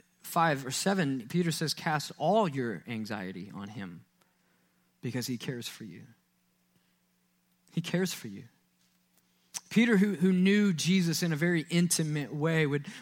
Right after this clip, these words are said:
would have firsthand, uh, account and, and relationship with Jesus, right? And understanding his personality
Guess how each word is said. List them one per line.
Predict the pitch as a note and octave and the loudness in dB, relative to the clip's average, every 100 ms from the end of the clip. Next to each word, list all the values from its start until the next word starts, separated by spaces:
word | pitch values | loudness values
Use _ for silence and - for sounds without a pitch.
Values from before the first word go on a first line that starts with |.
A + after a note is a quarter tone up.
| - | 2
would | E3 | 6
have | E3+ E3+ | 6 6
firsthand, | - - G3+ F#3 - - E3+ F#3 E3+ D#3+ D3 - - | 2 2 4 4 2 -4 -2 0 0 -2 -2 -6 -8
uh, | D3+ D3 | -4 0
account | D3 - F#3 E3+ D3+ | 0 0 0 0 0
and, | D3+ | 0
and | D3 D3+ D3+ | 0 -2 0
relationship | D3 D3+ F#3 - F3 E3 | 2 4 4 4 0 -2
with | C#3+ | -2
Jesus, | C3+ C#3 D3+ D#3 D3 - | -4 -2 -2 -4 -4 -2
right? | D#3+ F3 - - | -2 -4 -8 0
And | E3+ | 2
understanding | D#3+ E3+ G3 F3 - F#3 F3 E3+ | 6 6 8 6 6 2 4 2
his | D3+ | 2
personality | - F3 D#3 C#3 D3+ E3 E3+ F3 | 0 -2 0 4 6 6 6 4